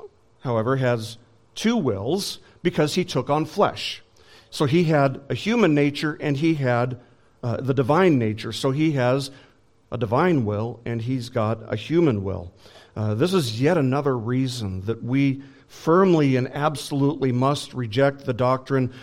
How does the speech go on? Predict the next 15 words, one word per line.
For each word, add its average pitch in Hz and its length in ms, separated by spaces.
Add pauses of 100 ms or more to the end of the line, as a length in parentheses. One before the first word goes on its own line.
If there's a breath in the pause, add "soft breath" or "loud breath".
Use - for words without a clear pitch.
(120 loud breath)
of 123 120
the 123 140
eternal 135 420
subordination 113 1000
of 104 440
the 107 100
Son, 101 380 (220 loud breath)
which 135 160
is 113 100
becoming 117 360
increasingly 117 920 (220 loud breath)
popular 104 680 (120)
in 107 120
our 98 240
day. 95 320